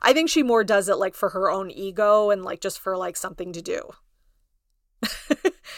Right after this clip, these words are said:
And then she's got her OnlyFans, which we know she's making lots of money on too. So I think Larsa doesn't really need the show.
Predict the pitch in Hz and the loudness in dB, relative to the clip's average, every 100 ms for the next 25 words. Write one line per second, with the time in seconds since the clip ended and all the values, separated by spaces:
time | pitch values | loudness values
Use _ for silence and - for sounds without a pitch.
0 | - - 226 226 285 226 233 233 - 220 | -12 -4 0 0 0 4 6 8 6 4
1 | 247 262 220 196 208 226 220 - 202 190 | 0 0 0 0 -2 -4 -6 -6 -6 -4
2 | 190 190 185 190 170 - 196 185 190 185 | -4 -4 -6 -10 -12 -10 -8 -6 -4 -4
3 | 185 202 190 190 190 185 - 170 - - | -6 -6 -6 -6 -6 -6 -4 -4 -4 -2
4 | 190 - 220 226 214 214 196 190 190 196 | -2 0 2 2 0 -6 -4 -4 -4 -6
5 | 185 180 - - _ - 196 196 185 190 | -6 -6 -10 -16 _ -4 -4 -4 -6 -6
6 | 185 180 180 185 180 214 233 220 233 | -6 -10 -8 -8 -6 -4 2 4 4